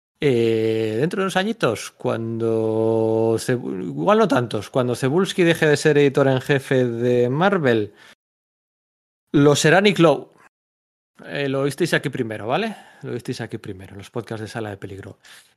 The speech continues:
Em, además de la parte de televisión y de la parte de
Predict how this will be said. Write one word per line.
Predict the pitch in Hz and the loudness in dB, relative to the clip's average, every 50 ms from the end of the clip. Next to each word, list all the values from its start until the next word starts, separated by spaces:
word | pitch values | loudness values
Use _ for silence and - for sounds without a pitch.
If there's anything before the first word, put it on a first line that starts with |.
| _ _ | _ _
Em, | - 151 135 127 127 127 123 123 120 120 120 117 117 117 113 113 117 113 113 113 110 110 107 - 110 113 - _ | 0 2 2 4 2 2 0 -2 -4 -4 -4 -6 -6 -6 -8 -8 -8 -8 -8 -10 -10 -12 -12 -14 -16 -18 -10 _
además | 139 131 120 120 131 143 147 143 | 0 2 2 4 2 2 0 4
de | 147 156 151 147 143 143 | 4 6 6 6 6 6
la | 143 143 | 4 4
parte | 139 - - 160 | 2 2 2 2
de | 147 131 | 2 2
televisión | 147 139 135 - - 170 185 190 160 | 2 0 0 2 2 2 2 2 2
y | 123 107 | -2 -4
de | 95 113 107 101 101 104 101 98 98 | -4 -6 -8 -6 -8 -10 -10 -10 -10
la | 101 98 95 90 90 92 - | -12 -12 -12 -14 -16 -8 -2
parte | - 123 120 123 - 127 123 117 | 0 0 0 0 0 0 0 0
de | 113 117 120 117 117 117 117 117 117 117 | 0 0 0 2 2 2 2 2 2 2